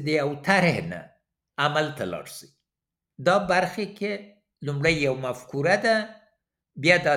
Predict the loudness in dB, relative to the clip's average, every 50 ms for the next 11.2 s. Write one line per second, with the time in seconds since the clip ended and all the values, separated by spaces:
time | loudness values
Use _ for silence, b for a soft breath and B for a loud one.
0 | 0 -2 -4 -4 -4 -6 -8 -10 -10 -10 -8 -4 -2 -2 -2 -4 -6 -18 -14 -12
1 | -10 -10 -10 -10 -14 _ _ _ _ _ _ _ -12 -4 2 4 4 4 4 2
2 | 2 2 2 2 0 -4 -10 -18 _ _ _ _ _ -2 0 0 0 0 0 -2
3 | -2 -4 -4 -4 -4 -4 -6 -6 -6 -4 -4 -2 -2 -2 -2 -4 -6 -6 -6 -6
4 | -8 -8 -6 -4 -4 -4 -4 -6 -12 -16 _ _ _ _ _ -6 -4 -2 -2 -2
5 | -4 -6 -8 -8 -8 -6 -6 -6 -4 0 2 4 4 4 4 0 -2 -4 -6 -12
6 | -10 -8 -8 -8 -8 -8 -12 b b b b b b _ -14 -6 0 2 2 2
7 | 2 -2 -8 -10 -6 -4 -4 -4 -4 -8 -10 -8 -8 -6 -4 -4 -4 -6 -8 -10
8 | -10 -8 -4 -2 -2 -2 -2 -2 0 0 0 0 0 -2 -4 -4 -6 -6 -6 -6
9 | -6 -6 -6 -6 -6 -8 -14 -20 -20 _ -12 -4 -2 -2 -2 -2 -2 -2 -4 -4
10 | -4 -6 -8 -10 -10 -12 -16 -20 -20 -20 _ _ _ _ _ _ _ _ -2 0
11 | 0 0 2 0